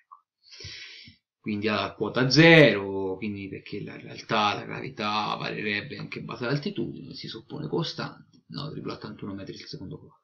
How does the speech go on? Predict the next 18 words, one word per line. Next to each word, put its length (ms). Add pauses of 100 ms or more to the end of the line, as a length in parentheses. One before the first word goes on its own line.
Quindi 240
la 80
nostra 320
quota, 600
eh, 60
supporremmo 640
che 80
sia 180
la 140
più 120
ideale 320
possibile, 640
quindi 180
condizioni 560
dove 140
è 60
costante 460
l'accelerazione. 720